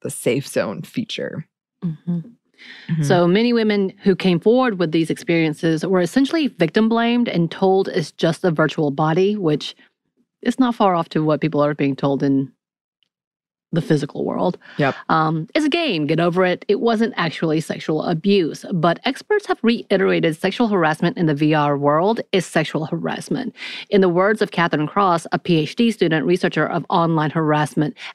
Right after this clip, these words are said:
Speaker 2: at the University of Washington, she said, "At the end of the day, the nature of virtual reality spaces is such that if it is designed to trick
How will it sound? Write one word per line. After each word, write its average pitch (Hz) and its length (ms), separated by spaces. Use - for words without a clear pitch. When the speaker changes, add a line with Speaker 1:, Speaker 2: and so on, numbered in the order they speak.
Speaker 2:
at 180 120
the 180 80
University 156 400
of 151 80
Washington, 156 540
she 165 140
said, 160 320
"At 214 120
the - 140
end 254 160
of 269 80
the 240 80
day, 170 420
the 180 120
nature 196 340
of 180 160
virtual 170 420
reality 156 320
spaces 240 540
is 170 180
such 156 340
that 151 140
if 175 140
it 180 140
is 190 140
designed 180 640
to 202 120
trick - 380